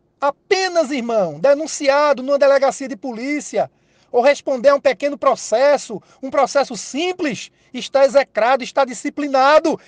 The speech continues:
Mas o presidente da I A D P E praticando toda sorte de iniquidade, irmãos. Processado por todos os órgãos,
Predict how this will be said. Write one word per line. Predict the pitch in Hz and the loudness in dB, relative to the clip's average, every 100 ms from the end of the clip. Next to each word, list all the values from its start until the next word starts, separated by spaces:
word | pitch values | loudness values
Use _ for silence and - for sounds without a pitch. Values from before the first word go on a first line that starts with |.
| - | -10
Mas | - 285 | 2 2
o | 285 | 2
presidente | - 302 277 285 294 - | 2 2 2 0 -2 2
da | 302 | 6
I | 294 | 6
A | |
D | 262 285 | 6 4
P | - | 8
E | 285 | 6
praticando | 285 294 285 - 277 277 _ | 6 0 -2 -2 -2 -2 _
toda | - 359 370 339 | 6 6 8 2
sorte | - - 311 - 285 | 2 4 4 2 -8
de | 302 | -10
iniquidade, | 294 320 320 302 202 320 320 | -8 -8 -6 -4 4 4 4
irmãos. | 302 262 240 190 147 135 _ _ _ _ - | 0 -6 -4 -6 -10 -20 _ _ _ _ -6
Processado | - 302 285 370 294 - 311 294 | 4 4 4 0 0 2 2 4
por | 311 208 | 2 2
todos | - 330 349 349 285 | 2 6 6 4 -4
os | 311 190 | -4 4
órgãos, | 285 311 285 240 | 8 8 6 -2